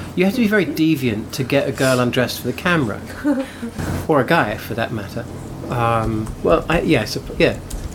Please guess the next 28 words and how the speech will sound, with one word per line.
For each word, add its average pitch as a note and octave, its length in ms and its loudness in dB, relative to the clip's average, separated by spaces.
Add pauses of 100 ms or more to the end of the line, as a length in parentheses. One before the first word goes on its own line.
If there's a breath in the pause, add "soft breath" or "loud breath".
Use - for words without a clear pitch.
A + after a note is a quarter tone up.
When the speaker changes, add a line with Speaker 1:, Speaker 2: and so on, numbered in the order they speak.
(200)
Speaker 1:
yeah. B2+ 160 2 (360)
I F3 60 6
don't D#3 100 6
think - 140 -2
there's A2+ 140 0
any G#2+ 140 2
difference - 400 -4
in A2 80 0
that. G#2+ 140 -2 (480 loud breath)
Um, A#2+ 560 4 (800 loud breath)
and G3 120 6
I, G#3+ 200 4
I G#3 40 6
don't C#4+ 260 2
know A3 140 4
if G3 180 2
it F3 80 6
was D3+ 140 2
a D3 60 2
good F3 180 2
or E3+ 100 4
a C#3+ 40 2
bad C3+ 280 4
thing, A#2 240 0 (140)
because, D#3 260 2
I D#3+ 60 6
mean, D#3+ 140 6
s-, - 100 -6